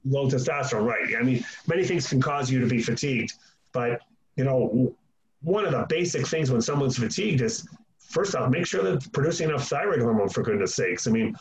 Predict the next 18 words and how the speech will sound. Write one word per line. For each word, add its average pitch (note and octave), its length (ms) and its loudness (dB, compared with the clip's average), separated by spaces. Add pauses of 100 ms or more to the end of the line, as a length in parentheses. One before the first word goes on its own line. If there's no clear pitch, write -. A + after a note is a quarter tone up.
(240)
the C3 140 2
relationship D3+ 580 2
between C3 300 2
thyroid C3 400 0
and A2+ 120 0
fatigue C3+ 260 0
has B2 120 0
been A#2 140 2
written B2+ 180 2
about A#2 280 0
for A#2 140 2
over A#2 160 4
a F#2+ 60 0
hundred B2 280 2
years A#2 340 2
in G2+ 120 0
Western G#2 380 0
medicine. G#2+ 520 0